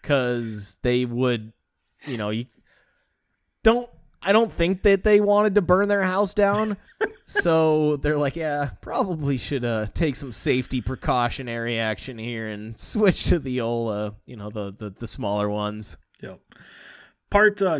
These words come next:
Speaker 2: two of the question of the day. What is your favorite ornament that you put on the tree? It could be something maybe that, uh, is from your childhood, or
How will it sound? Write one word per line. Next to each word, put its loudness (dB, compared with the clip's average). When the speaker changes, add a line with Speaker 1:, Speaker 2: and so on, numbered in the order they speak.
Speaker 2:
two 2
of 0
the 2
question 0
of -6
the -6
day. -4
What -4
is 0
your 0
favorite 0
ornament -4
that -8
you -8
put -10
on -10
the -14
tree? -10
It -14
could -4
be -6
something -6
maybe -4
that, -10
uh, -10
is -12
from -4
your -8
childhood, 2
or -6